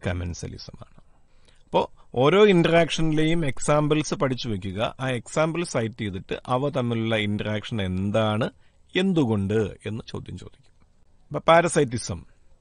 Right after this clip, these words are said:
നമ്മളൊരു എക്സാമ്പിൾ ഓർത്തു വെച്ചു, എക്സാമ്പിൾ എല്ലാം ഓർത്തു വെക്കുക. അപ്പൊ നമ്മൾ എഴുതിയാൽ അതിൽ പാരസൈറ്റിന്റെ ബെനിഫിറ്റും ഹോസ്റ്റിന് ഹാമും ആണെന്ന് എഴുതി കഴിഞ്ഞാൽ നമ്മുടെ ഉത്തരം ശരിയായി. വളരെ എളുപ്പമാണ്.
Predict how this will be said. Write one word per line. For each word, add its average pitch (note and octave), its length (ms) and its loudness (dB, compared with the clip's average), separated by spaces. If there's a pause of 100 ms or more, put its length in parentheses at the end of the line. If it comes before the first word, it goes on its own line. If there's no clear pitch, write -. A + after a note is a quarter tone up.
(380)
നമ്മളൊരു D#3+ 240 4
എക്സാമ്പിൾ D#3+ 400 4
ഓർത്തു C#3+ 240 4
വെച്ചു, A2+ 260 -4 (540)
എക്സാമ്പിൾ E3 360 0
എല്ലാം F3+ 240 6
ഓർത്തു D#3 220 2
വെക്കുക. G#2+ 340 -8 (500)
അപ്പൊ B2+ 140 -4
നമ്മൾ D#3 240 2
എഴുതിയാൽ E3+ 340 4
അതിൽ E3+ 180 4
പാരസൈറ്റിന്റെ E3+ 800 2
ബെനിഫിറ്റും D3+ 760 0 (140)
ഹോസ്റ്റിന് C3 500 -4
ഹാമും A#2+ 520 -2
ആണെന്ന് A2+ 220 -2
എഴുതി G#2 260 -6
കഴിഞ്ഞാൽ G#2+ 440 -6 (640)
നമ്മുടെ C#3 220 -2
ഉത്തരം C#3+ 280 -4
ശരിയായി. C#3 520 -2 (1000)
വളരെ B2+ 320 2
എളുപ്പമാണ്. C#3+ 480 -2